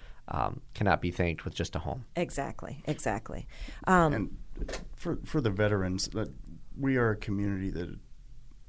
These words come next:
Speaker 3: you know, well, we are, we are honored and we are so grateful. Our service was very much our own, um,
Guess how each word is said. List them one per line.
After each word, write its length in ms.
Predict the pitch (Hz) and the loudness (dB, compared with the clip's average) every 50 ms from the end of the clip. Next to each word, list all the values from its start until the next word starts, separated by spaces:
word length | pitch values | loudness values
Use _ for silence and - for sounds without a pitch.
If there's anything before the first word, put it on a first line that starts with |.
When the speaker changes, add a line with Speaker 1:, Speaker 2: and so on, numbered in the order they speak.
| - - - | -12 -10 -6
Speaker 3:
you 120 | - - | -4 -4
know, 60 | - - - - | -4 -4 -2 0
well, 260 | 104 104 104 101 110 - - - - 113 | 2 4 4 2 0 -4 -6 -6 -4 0
we 160 | 113 117 117 | 0 2 4
are, 180 | 107 98 92 92 - - - - - - - - - - - | 4 2 2 0 -2 -4 -4 -4 -6 -6 -6 -4 -4 -4 -2
we 160 | - 117 117 107 | 0 2 4 4
are 140 | 107 - - - | 4 2 2 2
honored 500 | 107 104 104 104 98 95 95 95 107 - - | 2 4 4 4 4 2 2 0 -2 -4 -4
and 340 | - 110 101 101 95 90 - - - - - - | -2 0 2 2 0 2 2 0 0 0 0 0
we 160 | 117 120 117 | 2 2 4
are 120 | 104 98 101 | 4 4 2
so 300 | - - - - 113 104 | 2 2 2 4 4 4
grateful. 480 | 101 101 160 - 101 - - - 90 - | 4 2 0 0 0 0 0 0 2 4
Our 160 | - 107 120 | 6 6 6
service 640 | 117 - - - 95 104 101 113 123 - - - | 6 4 2 2 2 4 4 2 2 2 0 0
was 680 | 107 101 101 98 95 92 95 98 95 98 - - - - - - | 0 2 2 4 4 2 2 0 0 2 2 2 0 0 -2 -4
very 360 | 117 107 101 110 110 107 107 | -2 0 4 6 8 8 8
much 320 | 104 101 101 98 98 - - | 8 8 6 4 2 2 2
our 260 | 92 95 92 - - | 4 6 8 8 8
own, 520 | 98 104 104 101 101 101 101 101 98 90 - - - - - - - - - - - - | 6 6 4 4 2 2 2 0 0 -2 -4 -6 -6 -4 -2 -2 -2 -2 -4 -4 0 4
um, 560 | 113 107 101 98 95 95 92 90 - - - | 4 6 6 6 4 2 2 2 0 0 -2